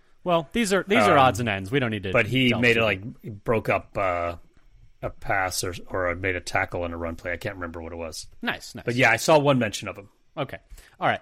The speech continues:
Speaker 1: Well, that's my, my thing for Innis Gaines. He also got a, a mention for having a pass breakup as well. Um, what's your next one or last one?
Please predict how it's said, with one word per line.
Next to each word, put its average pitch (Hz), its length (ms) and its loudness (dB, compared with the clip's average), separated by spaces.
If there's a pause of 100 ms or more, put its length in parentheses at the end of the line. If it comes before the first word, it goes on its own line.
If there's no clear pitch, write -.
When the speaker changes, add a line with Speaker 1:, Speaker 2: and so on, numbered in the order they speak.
(100)
Speaker 1:
Well, 160 80 -6
that's 220 240 2
my, 220 160 2
my 208 160 2
thing 190 120 -4
for 190 120 -2
Innis 175 180 -2
Gaines. 147 260 -2
He 175 100 -2
also 143 220 2
got 131 160 4
a, 113 280 2
a 127 80 -2
mention 117 340 -4
for 110 120 -6
having 101 220 -2
a 95 40 -10
pass 101 220 -4
breakup 95 340 -10
as 85 80 -14
well. 80 180 -14 (420)
Um, 95 420 -2 (360)
what's 160 240 0
your 143 300 0
next 117 260 -6
one 92 140 -10
or 98 100 -6
last 92 300 -6
one? 82 140 -18